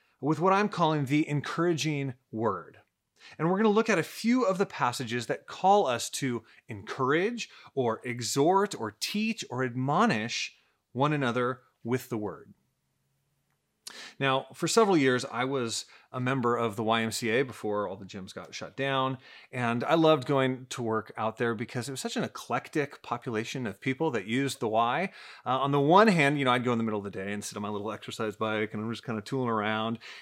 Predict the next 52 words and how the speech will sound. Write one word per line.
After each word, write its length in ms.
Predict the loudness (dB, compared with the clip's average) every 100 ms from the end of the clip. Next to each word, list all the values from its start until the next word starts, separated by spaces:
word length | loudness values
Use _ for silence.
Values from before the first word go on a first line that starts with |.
| -2
And, 420 | 2 4 4 2
you 120 | 4
know, 80 | 6
I'd 140 | 6
look 160 | 4 4
over 160 | 4 4
here 400 | 2 4 6 4
on 120 | 2
the, 80 | -2
ch-, 220 | -6 -8
on 200 | -4 -2
the 120 | 0
elliptical, 560 | 2 4 2 0 0 2
maybe 220 | 4 4
there's 180 | 2 0
some 140 | -4
elderly 460 | -4 -2 -2 -2 -4
person 440 | -2 -6 -4 -6
just 360 | -6 -6 -8 -10 _ _ _
trying 440 | -6 0 0 0
to 100 | -2
stay 320 | -6 -2 0
active. 480 | 0 -2 -4 -2 -2
You 60 | -2
know, 80 | -6
they're 120 | -6
doing 180 | -4 -4
their 100 | -2
best 420 | 0 2 0 -8 -18 -14
in 80 | -6
their 80 | -4
jumpsuit. 520 | -2 -2 -2 -2 -2
It's 100 | -4
awesome. 440 | -4 -2 -2 -2 -2
And 80 | -4 -12 -6
then 120 | 0 4
you 80 |
look 160 | 4 4
over 120 | 0
here, 720 | -2 -6 -2 4 4 4 0 -6 -8
and 140 | 0
there's 160 | 2 2
the 100 | 2
young 240 | 2 2
mom 360 | 4 4 4 2
taking 240 | -2 -4
advantage 320 | -2 -2 -2 -4
of 80 |
the 40 | -10
free 220 | -8 -8
childcare. 680 | -4 -2 -2 -2 -2 0 0
She 260 | -2 -6